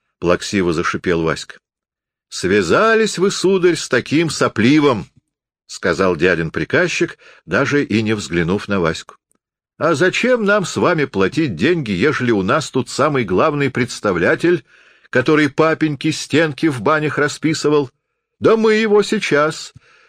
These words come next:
встрепенём". Он подошёл к окошечку и важно закачал пальцем. Барыня что-то поморщилась и закричала злым голосом:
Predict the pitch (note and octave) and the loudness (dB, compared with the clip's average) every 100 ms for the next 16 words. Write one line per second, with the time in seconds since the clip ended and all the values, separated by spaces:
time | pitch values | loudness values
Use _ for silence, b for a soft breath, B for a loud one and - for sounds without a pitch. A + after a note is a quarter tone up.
0 | b - - B2+ F3+ F#3 C#3+ G2+ A2 A2 | b -10 0 0 2 2 2 0 -2 -8
1 | _ _ _ _ _ _ _ _ _ _ | _ _ _ _ _ _ _ _ _ _
2 | _ _ _ G#2 G#2 G2+ F2+ - G#2+ - | _ _ _ -4 -2 0 0 0 -2 -2
3 | D#2+ A#2+ D#3 - - - G3 B B B | -4 -2 -2 -4 -6 0 0 B B B
4 | B B D2 D2 D3+ D3 D#3 C3+ - A2 | B B -6 0 0 0 -2 -2 0 0
5 | - A2 C3 - G2+ E2+ - - D2+ C2+ | 0 -2 -2 0 2 2 -4 -6 -6 -6
6 | _ _ _ _ _ E2 C#3+ A#2+ F#2 E2+ | _ _ _ _ _ -2 0 0 -2 -4
7 | - A#2 - F2+ D#3 A#2 F3+ - G3+ G3+ | -4 -4 -2 -2 2 2 2 0 2 2
8 | G3+ - b b b F#2+ F#2 F#2+ G2+ G2 | -2 -14 b b b -4 0 0 0 0
9 | G#2+ D3+ F3 C3 C3 E3 B2 D#3+ E3 - | 0 2 0 0 0 2 2 2 0 0
10 | E3 D#3 | -2 -2